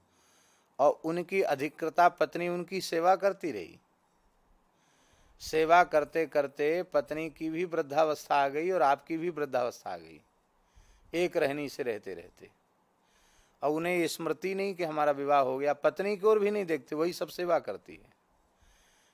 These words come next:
कैसी अंतर्मुखता होगी? एक दिन शांकर भाष्य पर टीका लिख रहे थे तो दीपक की बत्ती कमजोर पड़ गई, अंधेरा सा होने लग गया। कुछ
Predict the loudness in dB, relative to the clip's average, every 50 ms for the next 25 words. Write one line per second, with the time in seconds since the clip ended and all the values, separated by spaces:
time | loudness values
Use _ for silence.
0 | _ _ -2 -2 -2 0 -2 -2 -4 -4 -2 -4 -4 -4 -6 -6 -4 -2 -2 -2
1 | -2 -4 -10 -14 -18 -20 _ _ _ _ _ _ _ _ _ _ _ _ _ _
2 | _ _ _ _ _ _ _ _ _ _ _ 0 2 2 2 0 -2 -4 -4 -4
3 | -4 -6 -8 -10 -12 -16 -20 -20 _ _ -20 -10 -4 -4 -2 -2 -4 -4 -6 -6
4 | -4 -2 -4 -4 -4 -6 -10 -10 -10 -10 -10 -12 -14 -10 -6 -6 -6 -8 -10 -12
5 | -10 -8 -8 -8 -10 -12 -14 -14 -14 -14 -14 _ _ _ _ _ _ _ _ _
6 | _ _ _ _ _ _ _ _ _ _ -20 -18 -12 -10 -10 -6 -4 -2 -4 -4
7 | -4 -10 -8 -6 -6 -6 -6 -8 -12 -12 -10 -10 -10 -10 -8 -8 -8 -10 -8 -6
8 | -6 -6 -6 -6 -8 -8 -10 -12 -16 _ _ _ _ _ _ _ _ _ _ _
9 | _ _ _ _ _ _ _ _ _ _ _ _ _ _ _ _ _ _ _ _
10 | _ -12 -12 -8 -8 -4 -2 -2 -2 -4 -4 -6 -6 -6 -8 -10 -10 -8 -10 -10
11 | -8 -8 -8 -8 -8 -10 -16 -16 -18 -20